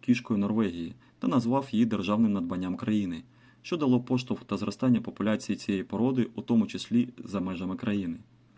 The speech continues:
Монета виконана з мідно-нікелевого сплаву, маса сім грам, діаметр двадцять п'ять міліметрів та товщина один і вісім міліметри. Гурт монети гладкий.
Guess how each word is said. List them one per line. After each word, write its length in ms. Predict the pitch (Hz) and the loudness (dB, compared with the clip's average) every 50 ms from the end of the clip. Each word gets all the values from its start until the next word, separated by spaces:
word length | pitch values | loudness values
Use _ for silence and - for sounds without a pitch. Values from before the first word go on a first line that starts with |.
| _ _ _ _ _ _ _ _ _ _ _ _ _ _ _ | _ _ _ _ _ _ _ _ _ _ _ _ _ _ _
Монета 280 | 127 151 190 185 - 123 | 0 0 0 0 0 0
виконана 420 | 113 127 123 123 110 104 98 95 | 0 2 2 2 2 2 0 0
з 60 | 90 | 2
мідно-нікелевого 680 | 101 120 120 107 101 101 107 107 - 98 92 87 90 87 | 2 2 4 4 4 2 2 0 -2 -6 -6 -6 -8 -10
сплаву, 460 | - - - 143 147 139 135 123 117 - - - _ _ _ _ _ | -10 -6 -4 -4 -2 -2 -2 -4 -4 -6 -14 -20 _ _ _ _ _
маса 380 | - - 143 156 151 - - 104 | -2 -2 -2 -2 -2 -2 -4 -4
сім 280 | - - - 113 95 90 | -4 -2 -4 -2 -2 -2
грам, 340 | 107 127 143 139 131 127 - - - _ _ _ | -2 -2 -2 -2 -4 -4 -6 -12 -20 _ _ _
діаметр 480 | - 98 127 143 135 117 - - 104 - | -2 0 2 4 4 2 0 0 -6 -4
двадцять 360 | - 117 135 127 - - 90 | -2 -2 -2 -2 -4 -8 -8
п'ять 260 | - 110 104 95 - | -4 -4 -4 -4 -4
міліметрів 540 | - 92 95 110 139 156 - - 131 127 127 - - - - _ | -6 -2 -2 -2 -2 -2 -2 -2 -2 -2 -2 -4 -16 -20 -20 _
та 100 | _ - | _ -8
товщина 580 | - - 117 98 - - - 101 113 127 127 127 - - | -4 -2 -4 -4 -4 -4 -2 0 2 2 0 -2 -4 -8
один 280 | 104 85 104 107 110 | -4 0 4 4 4
і 40 | 101 | 4
вісім 340 | 90 92 87 - - 101 98 | 2 -4 -6 -4 -4 -2 0
міліметри. 580 | 98 101 107 107 107 95 85 - - 90 - - _ _ _ _ _ _ _ _ _ | 0 0 0 0 0 -2 -4 -8 -10 -12 -12 -14 _ _ _ _ _ _ _ _ _
Гурт 300 | - 98 127 - - - | -6 -4 -4 -4 2 2
монети 320 | 127 113 113 117 113 - | 4 4 4 2 2 -2
гладкий. 520 | 107 101 120 123 127 - - - 82 78 | -4 -2 -4 -4 -4 -6 -8 -8 -8 -8